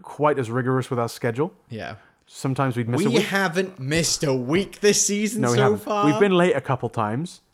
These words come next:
Speaker 2: Uh,
Speaker 1: But we
Speaker 2: we've
Speaker 1: haven't,
Speaker 2: been
Speaker 1: we
Speaker 2: late
Speaker 1: haven't missed
Speaker 2: two
Speaker 1: a scheduled
Speaker 2: days
Speaker 1: week.
Speaker 2: once. Uh, and w-, one episode got uploaded in an evening, which I try my best not to do.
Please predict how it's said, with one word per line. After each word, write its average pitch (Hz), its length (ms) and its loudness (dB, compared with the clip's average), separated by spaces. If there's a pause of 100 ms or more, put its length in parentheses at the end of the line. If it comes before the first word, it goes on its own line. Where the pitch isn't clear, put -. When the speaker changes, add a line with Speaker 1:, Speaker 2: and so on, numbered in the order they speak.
(120)
Speaker 2:
Uh, 139 140 0
Speaker 1:
But 135 40 2
we 135 40 4
Speaker 2:
we've 127 100 2
Speaker 1:
haven't, 143 200 2
Speaker 2:
been 143 100 -4
Speaker 1:
we 151 80 0
Speaker 2:
late - 40 2
Speaker 1:
haven't 147 240 0
missed 135 200 0
Speaker 2:
two 160 80 -2
Speaker 1:
a 156 40 -4
scheduled 135 340 0
Speaker 2:
days 110 60 -6
Speaker 1:
week. 120 80 0
Speaker 2:
once. - 500 -8 (600)
Uh, 107 280 -10 (120)
and 113 500 -12 (240)
w-, 117 180 -16
one 113 360 -10
episode 104 320 -14
got - 140 -14
uploaded 110 340 -12
in 110 180 -14
an 110 120 -12
evening, 107 480 -14 (420)
which 107 440 -16
I 110 120 -14
try 110 320 -14
my 98 120 -14
best - 300 -16
not - 160 -20
to - 80 -20
do. 85 120 -16